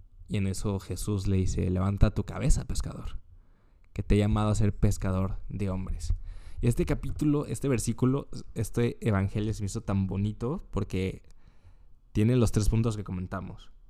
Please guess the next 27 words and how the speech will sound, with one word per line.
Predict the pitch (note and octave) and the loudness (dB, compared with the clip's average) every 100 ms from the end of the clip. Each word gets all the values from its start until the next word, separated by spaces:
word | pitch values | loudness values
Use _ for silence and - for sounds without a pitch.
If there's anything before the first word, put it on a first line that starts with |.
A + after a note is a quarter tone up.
| - - - - - - | -20 -20 -20 -20 -20 -10
A | - | 2
Dios | A2 B2 | 6 8
no | C3+ | 8
le | C3+ | 8
importa | B2 A#2 - | 8 6 2
tu | - | -2
pasado. | - - F#2+ G#2 - - | -2 0 0 -2 -8 -8
A | - | 0
Dios | G#2+ | 4
no | A2+ | 6
le | B2 | 8
importó | B2 - F#2 - A2 A2 | 10 12 10 10 8 8
que | - | 2
Pedro | - G2 G#2+ | -2 0 2
fuera | G2+ G#2 | 2 2
un | G2+ | 0
pecador, | - - F#2 G2 G2 | -4 -4 -4 -2 -4
que | - | -8
traicionara | F#2 G2 G2 F#2+ | -12 -10 -8 -8
a | |
sus | G#2 F#2+ | -8 -8
compas, | A2+ A2 G#2+ G#2+ - - - - | -6 -4 -4 -4 -4 -4 -6 -10
que | F#2 | -8
hiciera | - G#2 G2+ | -4 0 2
todo | - B2 | 2 2
mal. | A#2 G#2 G#2+ G#2+ - - - - - - - - - - - | 2 0 -2 -4 -10 -18 -18 -18 -20 -20 -16 -16 -16 -20 -6
Igual | G#2+ G2 F#2+ F#2 | -2 0 0 -2